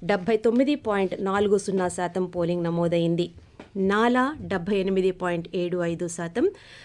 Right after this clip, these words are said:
సరత్ డెబ్బై ఏడు పాయింట్ తొమ్మిది నాలుగు శాతం, సిల్లి డెబ్బై ఆరు పాయింట్ ఏడు సున్నా శాతం, షికారిపర డెబ్బై నాలుగు పాయింట్ మూడు ఒక్క శాతం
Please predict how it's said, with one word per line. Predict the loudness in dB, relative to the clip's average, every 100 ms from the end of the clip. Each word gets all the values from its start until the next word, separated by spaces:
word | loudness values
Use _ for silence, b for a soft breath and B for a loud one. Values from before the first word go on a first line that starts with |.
| -4
సరత్ | 2 4 4 0 -12
డెబ్బై | -4 -2 2 4
ఏడు | 6 4
పాయింట్ | 0 0 0 0 -6 -2
తొమ్మిది | 0 2 2
నాలుగు | 2 0 -2 -4
శాతం, | -4 -4 0 0 0 B B -14
సిల్లి | 0 4 4 2 0 -2
డెబ్బై | -4 2 2
ఆరు | 2 4 2
పాయింట్ | 2 0 0 0
ఏడు | 2 4 2
సున్నా | 2 -2 -2
శాతం, | -4 -6 -2 -2 -2 B B -6
షికారిపర | -6 -2 0 0 0 0 0 0 -6
డెబ్బై | -4 -4 -2
నాలుగు | -2 0 0 0
పాయింట్ | 0 -2 -4 -4
మూడు | 0 4 4
ఒక్క | 2 0
శాతం | -4 -4 -4 -2 -4